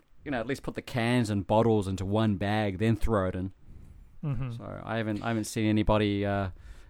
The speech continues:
Speaker 1: being that much of a dick <laughs> and putting,
Speaker 2: Right,
Speaker 1: putting
Speaker 2: right.
Speaker 1: burnables in with, like, plastic and cans. So, but it's just so disorganized. This,
Speaker 2: Right.
Speaker 1: 'cause I thought that, yeah, I guess if you're left to your own devices where no one's watching you,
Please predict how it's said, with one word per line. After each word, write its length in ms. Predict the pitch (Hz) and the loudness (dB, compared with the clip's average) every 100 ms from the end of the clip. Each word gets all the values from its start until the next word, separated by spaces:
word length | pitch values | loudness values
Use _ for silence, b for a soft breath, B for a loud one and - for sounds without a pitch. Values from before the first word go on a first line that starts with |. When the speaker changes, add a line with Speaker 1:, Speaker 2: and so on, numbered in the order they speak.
| b - | b 0
Speaker 1:
being 220 | 113 101 | 2 2
that 140 | 110 | 2
much 180 | 110 107 | 0 -2
of 80 | 87 | -4
a 60 | 87 | -4
dick 300 | - 107 - - | 0 -2 -2 -16
<laughs> 120 | - | -4
and 100 | 110 | 8
putting, 560 | - 175 175 - 160 147 | 10 10 8 8 8 6
Speaker 2:
Right, 280 | 127 123 131 | 2 0 8
Speaker 1:
putting 220 | 165 143 | 10 10
Speaker 2:
right. 80 | 135 | 12
Speaker 1:
burnables 540 | 147 147 139 139 131 135 | 12 12 10 8 8 6
in 140 | 135 | 6
with, 200 | 127 123 | 4 2
like, 200 | 123 117 | 0 0
plastic 440 | - 131 123 - - | 0 0 0 -2 -4
and 120 | 117 | -4
cans. 540 | - 113 113 113 113 - | 0 0 2 0 -2 -2
So, 240 | 113 107 B B - | 0 0 B B 6
but 200 | 143 143 | 6 6
it's 140 | 147 | 2
just 220 | - - - | 2 -2 4
so 240 | 202 190 | 6 6
disorganized. 760 | 156 139 175 190 143 98 85 - b b b b b | 4 4 4 2 0 -2 -4 -12 b b b b b
This, 200 | 143 127 | 2 2
Speaker 2:
Right. 320 | 120 - - - | 0 -8 -14 0
Speaker 1:
'cause 120 | 165 | 6
I 120 | 165 | 6
thought 300 | - 190 - | 6 2 4
that, 260 | 165 147 _ _ _ _ _ _ _ _ _ _ | 0 0 _ _ _ _ _ _ _ _ _ _
yeah, 200 | 196 220 | 8 8
I 100 | 156 | 8
guess 240 | 226 214 - - - | 6 2 -2 -12 -8
if 120 | 139 | -2
you're 80 | 147 | 2
left 240 | 175 - | 2 0
to 100 | - | -2
your 200 | 165 156 | 2 6
own 180 | 160 165 | 6 6
devices 640 | 139 131 156 160 127 117 110 | 4 2 2 2 -2 -2 0
where 140 | 120 | 0
no 240 | 117 123 135 | 2 4 4
one's 260 | 135 113 | 2 0
watching 360 | 110 147 - 120 | 0 -2 -2 -2
you, 240 | 95 113 | -2 -4